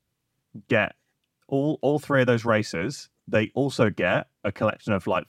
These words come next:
four, maybe five podiums collectively, right? Points-wise, McLaren could be ahead if Sergio isn't consistently scoring decent points.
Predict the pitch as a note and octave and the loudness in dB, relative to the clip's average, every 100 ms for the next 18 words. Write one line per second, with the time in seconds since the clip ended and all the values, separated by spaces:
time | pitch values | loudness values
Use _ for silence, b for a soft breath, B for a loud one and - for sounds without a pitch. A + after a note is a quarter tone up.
0 | _ C#3+ A2+ G#2+ A2 G#2 - A2 F#2+ F#2 | _ -2 0 0 0 -2 0 2 2 0
1 | G2+ F2+ E2 E2 D#2+ D#2 - - - _ | -2 -2 0 -4 -8 -12 -16 -18 -20 _
2 | _ - G#2+ E2+ - F2 D#2+ E2+ - - | _ -2 -2 -2 -8 -6 -6 -6 -8 -4
3 | G2+ - _ _ _ _ _ _ _ _ | -2 -2 _ _ _ _ _ _ _ _
4 | _ _ - G3+ - - E2+ F2+ D#3+ - | _ _ 0 0 0 -4 0 0 0 -4
5 | - _ _ _ _ _ _ _ _ _ | -16 _ _ _ _ _ _ _ _ _
6 | _ _ _ - A#2+ - C3+ A#2+ - C#3 | _ _ _ -4 -4 0 0 0 -2 -2
7 | A#2+ G#2 C3 - - _ _ _ _ _ | 0 2 0 -4 -8 _ _ _ _ _
8 | _ _ G#3+ E3 - - E3+ D#3 C3+ G2 | _ _ 0 0 -2 -2 2 2 2 -2
9 | D#2+ F#2+ B2 _ C3+ A#2 A#2 A2 - _ | -2 -4 -6 _ -2 0 0 -2 -6 _
10 | - A#2+ - D3 - - A2+ A2 G#2+ - | -12 -10 -4 -4 -4 -6 -6 -8 -10 -2
11 | A#2+ G2 E2+ E2+ G#2 - G2+ - - - | 0 0 0 -2 -4 -2 -2 -4 -10 -10
12 | D#2 - - | -10 -10 -16